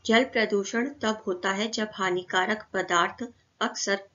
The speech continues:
रसायन या सूक्ष्म जीव, किसी जलधारा, नदी, झील, महासागर या अन्य जल निकाय को प्रदूषित करते हैं,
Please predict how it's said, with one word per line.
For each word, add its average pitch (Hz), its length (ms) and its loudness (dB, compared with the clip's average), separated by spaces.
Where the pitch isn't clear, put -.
रसायन 196 640 2
या 208 160 0
सूक्ष्म - 540 -6
जीव, 185 260 0
किसी 269 260 2
जलधारा, 190 800 0
नदी, 196 400 -2
झील, 196 340 -4
महासागर 208 680 0
या 262 160 4
अन्य 254 380 2
जल 220 200 2
निकाय 196 380 2
को 220 160 -6
प्रदूषित 190 600 -6
करते 202 380 -2
हैं, 180 320 -4